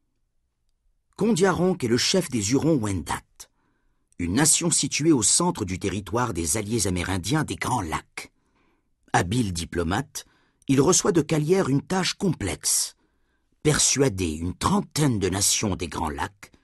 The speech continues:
toutes indépendantes, de faire confiance aux Iroquois, leurs ennemis de longue date, ainsi qu'aux Français.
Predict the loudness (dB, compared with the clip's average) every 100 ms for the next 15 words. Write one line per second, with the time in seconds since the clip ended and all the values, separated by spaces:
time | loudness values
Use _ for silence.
0 | _ _ _ 0 0 2 0 0 -2 -4
1 | -2 -4 -4 -10 -16 -16 _ _ _ _
2 | -2 2 0 0 0 0 2 2 2 2
3 | -2 0 -2 -4 -2 -2 -2 -6 _ _
4 | _ _ -8 -6 -2 0 2 2 2 0
5 | 0 0 -2 -4 -4 -4 -4 -16 -16 _
6 | _ _ _ -2 0 2 2 0 -6 -10
7 | -8 -6 -2 -2 -2 -4